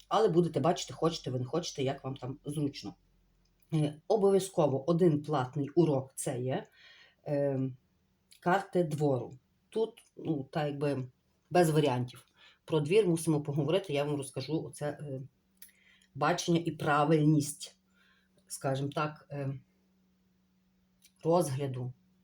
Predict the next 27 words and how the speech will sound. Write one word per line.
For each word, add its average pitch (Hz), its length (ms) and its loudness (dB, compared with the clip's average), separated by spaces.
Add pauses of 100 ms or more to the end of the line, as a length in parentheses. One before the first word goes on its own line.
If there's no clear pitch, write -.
(200)
в - 60 -20
триплеті, 139 640 -2 (140)
в 143 120 -8
різних 139 300 -2
ситуаціях 143 640 -4
отих, - 420 -12
е, 120 200 -8 (180)
придворних 131 560 -6
карт. 110 280 -8 (720)
Урок 180 360 2
обов'язковий, 180 840 0 (320)
те-, 175 240 2
той, 175 400 0
що 165 480 -2
відеоурок 143 880 -2 (140)
платний, 160 520 0 (260)
там, 165 200 2
де 165 80 4
є 151 200 2
зв'язок 135 440 -4
мастей. - 440 -8 (400)
В - 80 -20
кого 156 260 2
він 139 140 -2
вже 139 160 -2
є, 226 240 0
ну, 151 200 0